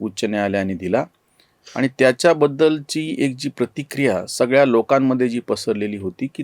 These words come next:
तो जो बसलेला धक्का होता फार मोठा होता. सगळ्यांची अपेक्षा होती की ह्याच्यावरती तातडीनं काहीतरी झालं पाहिजे.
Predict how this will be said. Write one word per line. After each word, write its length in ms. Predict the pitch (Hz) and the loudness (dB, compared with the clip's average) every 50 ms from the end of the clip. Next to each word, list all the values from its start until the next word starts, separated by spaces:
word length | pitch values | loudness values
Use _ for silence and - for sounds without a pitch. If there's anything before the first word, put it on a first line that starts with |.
| 143 - | -6 -4
तो 140 | 139 139 | -4 -4
जो 100 | 135 143 131 - - | -4 -6 -8 -8 -6
बसलेला 340 | 113 110 - - 131 117 120 | -6 -4 -4 -2 -2 -2 -2
धक्का 380 | 120 - - 95 - - - 131 | -4 -6 -12 -18 -10 -2 0 2
होता 260 | 120 107 - - 113 | 2 2 0 -2 -2
फार 200 | - - 123 123 | 0 0 0 0
मोठा 300 | 113 98 90 - - 113 | 0 -2 -2 -2 -2 -4
होता. 240 | 82 - - _ _ _ _ _ _ _ _ _ _ _ _ _ - - | -4 -4 -6 _ _ _ _ _ _ _ _ _ _ _ _ _ -8 -4
सगळ्यांची 400 | 113 110 127 127 135 131 - 131 | 0 2 2 2 2 2 2 2
अपेक्षा 380 | 113 - - 131 - - 131 | 2 2 0 -4 -4 -2 -2
होती 220 | 123 117 123 - 151 | -2 -2 -2 -6 -8
की 140 | 185 - 156 | -6 -6 -6
ह्याच्यावरती 440 | 117 - - 117 113 113 - 139 | -4 -2 -2 -2 -2 -2 -4 -4
तातडीनं 520 | 131 - 110 95 92 - 120 120 123 131 127 | -2 2 2 2 2 0 -2 -2 -2 -2 -2
काहीतरी 360 | - 107 104 104 - 107 104 | -2 -2 -4 -4 -4 -8 -8
झालं 260 | 98 - 92 92 98 | -8 -6 -6 -6 -6
पाहिजे. 340 | 95 - 87 82 85 95 127 | -8 -8 -10 -10 -10 -10 -12